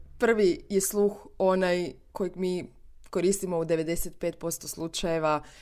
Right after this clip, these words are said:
za sve svakodnevne razgovore. Drugi tip sluha je onaj s kojima shvaćamo neka nova znanja, neka apstraktne pojmove. I treći sluh je onaj sluh s kojim pristupamo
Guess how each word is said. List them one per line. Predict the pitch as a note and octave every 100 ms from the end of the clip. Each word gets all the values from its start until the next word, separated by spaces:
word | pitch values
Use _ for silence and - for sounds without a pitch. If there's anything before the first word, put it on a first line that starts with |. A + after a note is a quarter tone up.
| -
za | E3+ E3
sve | E3 G#3+ A#3
svakodnevne | F#3 F3 E3+ D#3 D3+ D3
razgovore. | D3 D3 D#3+ F3+ G3+ G#3 A#3 A#3 - - - -
Drugi | F3 G#3 G#3 G3 - -
tip | G#3 G3+
sluha | - G3 G3+ G3+ F3+
je |
onaj | F3+ F#3 F3 F3
s | -
kojima | F3+ F3 E3+ E3
shvaćamo | - F3+ F3+ F3+ E3+
neka | E3+ E3 E3+
nova | E3+ F3 F3 E3+
znanja, | E3 E3 E3 E3+ E3 - - -
neka | E3+ -
apstraktne | D#3 - E3+ E3+ - D#3+
pojmove. | - E3 E3 G3 G#3 B3+ C4 - - - - _ -
I | G#3+ G#3+ G3+ G#3
treći | B3+ D4 -
sluh | A#3+ - B3 B3+ G#3+
je |
onaj | G#3+ G#3+
sluh | G3+ G#3 G#3 G3+ - -
s | -
kojim | G3 F#3+ F3 _ _
pristupamo | - G3+ - G3+ G#3 F3+ F3 E3+